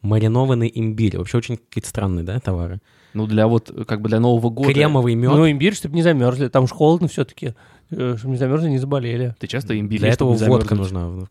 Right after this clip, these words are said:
Speaker 1: в, в космическом
Speaker 3: Нет, почему?
Speaker 1: корабле.
Speaker 3: Чай с имбирем,
Speaker 2: А,
Speaker 3: с
Speaker 2: я
Speaker 3: лимоном
Speaker 2: думал,
Speaker 3: и имбирем.
Speaker 1: Ну да.
Speaker 2: обтираться имбирем.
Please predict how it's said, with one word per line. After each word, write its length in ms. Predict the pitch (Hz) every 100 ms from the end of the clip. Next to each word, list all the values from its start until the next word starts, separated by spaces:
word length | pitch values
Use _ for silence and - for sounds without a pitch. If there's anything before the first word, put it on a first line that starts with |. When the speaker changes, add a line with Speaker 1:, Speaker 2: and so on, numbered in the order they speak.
| _ -
Speaker 1:
в, 160 | 95 92 -
в 80 | -
космическом 260 | - 143
Speaker 3:
Нет, 160 | 139 120
почему? 220 | 95 - 135
Speaker 1:
корабле. 140 | 87
Speaker 3:
Чай 200 | 127 170
с 80 | 165
имбирем, 520 | 139 120 110 117 156 -
Speaker 2:
А, 300 | 104 101 107
Speaker 3:
с 40 | 120
Speaker 2:
я 60 |
Speaker 3:
лимоном 260 | 127 123 139 156
Speaker 2:
думал, 40 | 151
Speaker 3:
и 60 |
имбирем. 360 | 123 117 113 113
Speaker 1:
Ну 60 | 113
да. 60 |
Speaker 2:
обтираться 460 | 110 104 98 104 -
имбирем. 400 | 101 98 92 120